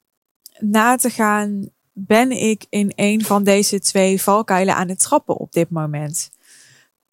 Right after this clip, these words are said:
Dat gebeurt namelijk wanneer jij jouzelf en jouw eigen angst en jouw eigen ego belangrijker maakt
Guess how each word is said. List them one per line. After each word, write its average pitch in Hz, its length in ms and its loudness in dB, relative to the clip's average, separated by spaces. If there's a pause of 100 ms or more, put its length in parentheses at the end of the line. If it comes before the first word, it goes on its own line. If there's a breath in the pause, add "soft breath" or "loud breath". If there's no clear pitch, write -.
(240)
Dat 240 320 2
gebeurt 247 520 2
namelijk 185 640 2
wanneer 226 600 -2
jij 214 600 0 (560)
jouzelf 208 680 4
en - 140 -10
jouw 190 160 -4
eigen 220 300 -4
angst 220 300 -2
en 208 100 -8
jouw 190 160 -4
eigen 226 320 -2
ego 226 500 -2
belangrijker 262 880 0
maakt 240 560 -2